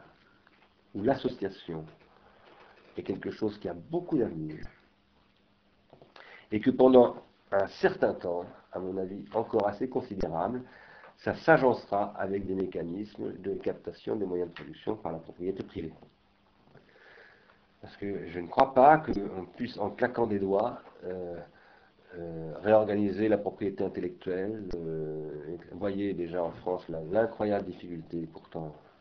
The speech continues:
incroyable difficulté à faire bouger quoi que ce soit par rapport à ça. Avec de très bonnes raisons en plus. Comment il est facile, quand on est un néolibéral, de manipuler les hackers,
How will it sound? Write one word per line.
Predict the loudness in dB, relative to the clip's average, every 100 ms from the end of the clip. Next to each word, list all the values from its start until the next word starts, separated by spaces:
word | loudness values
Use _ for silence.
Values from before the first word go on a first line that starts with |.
| _ _ _ _ _ -20 -20 -20 -20 -20 -20 -20 _ -20 _ _ -2
incroyable | -2 -2 -4 -2 -4
difficulté | -8 -12 -6 -4
à | -4
faire | -4
bouger | -6 -4 -4 -6
quoi | 0 2 2
que | -2 -14 -8
ce | -8
soit | -8 -6 -4 -4 -8
par | -8
rapport | -8 -8 -12 -12
à |
ça. | -14 -16 -20 _ _ _ -20 -18 -14 -14 -16 -20 -20 _ _ _ -6
Avec | 2 2
de | 2
très | -2 2
bonnes | 4 4
raisons | 4 2 0
en | -4
plus. | -10 -14 -14 -14 -20 _ _ _ _ _ _ _ _ _ -20 -20 -20 -20 _
Comment | 0 4 6 6 4
il | 0
est | 0 4
facile, | 2 2 2 4 2
quand | -2 -4 -2
on | 4
est | 6
un | 6
néolibéral, | 4 4 4 2 6 10 10 10
de | 4
manipuler | 6 8 8 2 2 2
les | 2
hackers, | 0 -2 -4 -6